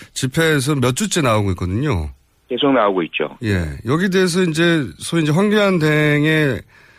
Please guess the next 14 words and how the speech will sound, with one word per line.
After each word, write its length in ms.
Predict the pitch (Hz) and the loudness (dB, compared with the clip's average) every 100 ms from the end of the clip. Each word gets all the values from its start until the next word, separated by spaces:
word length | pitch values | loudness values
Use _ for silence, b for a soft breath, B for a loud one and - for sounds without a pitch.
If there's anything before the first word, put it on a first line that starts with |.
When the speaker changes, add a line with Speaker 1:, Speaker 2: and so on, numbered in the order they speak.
| b b | b b
Speaker 1:
정부 380 | - 147 185 202 | -2 0 2 0
사이드의 480 | 175 175 165 160 151 | 2 0 2 0 0
대응은 300 | 123 139 165 | 2 0 0
전혀 280 | 113 156 | 0 2
없어요. 540 | 135 95 104 143 90 76 _ _ _ _ _ - | 0 0 -2 -2 -4 -6 _ _ _ _ _ -10
Speaker 2:
네, 320 | 107 95 80 - _ | -2 -2 -2 -8 _
없습니다. 680 | - 85 104 90 76 73 69 - - | -8 -6 -4 -6 -4 -6 -6 -14 -8
Speaker 1:
예, 300 | 98 85 80 | -4 -2 -4
전혀 320 | 76 131 151 160 | -4 0 2 2
없고 280 | 135 139 | 0 -2
그냥 300 | 147 151 143 | 0 2 0
바라만 360 | 107 131 151 135 | 0 0 2 2
보고 180 | 127 120 | 2 0
있는데 500 | 107 107 139 110 | 2 0 0 0